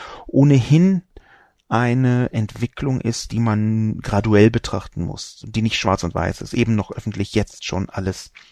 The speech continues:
äh, privat. Das ist mir vielleicht nicht gelungen, das so deutlich in der Kolumne zu verankern, dass das zweifellos von allen verstanden wird. Aber, äh, natürlich ist diese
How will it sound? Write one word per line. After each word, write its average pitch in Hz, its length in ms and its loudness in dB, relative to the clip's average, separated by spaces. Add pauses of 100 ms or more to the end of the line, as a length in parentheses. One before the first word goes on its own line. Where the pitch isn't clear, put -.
(340)
äh, 101 100 -2
privat. 98 680 -6 (440)
Das 107 160 0
ist 143 180 -2
mir 143 140 4
vielleicht 120 320 0
nicht - 140 -4
gelungen, 123 360 0
das - 460 -8 (340)
so 131 320 2
deutlich 117 480 4
in 110 120 0
der 104 100 0
Kolumne 110 400 -4
zu - 120 -12
verankern, 120 520 -4
dass - 340 -8 (600)
das - 340 -12
zweifellos 123 880 2
von - 160 -4
allen 107 200 2
verstanden 113 680 -2
wird. - 320 -4 (800)
Aber, 117 500 0
äh, 135 220 -6
natürlich 123 600 0
ist - 240 -6
diese 175 640 2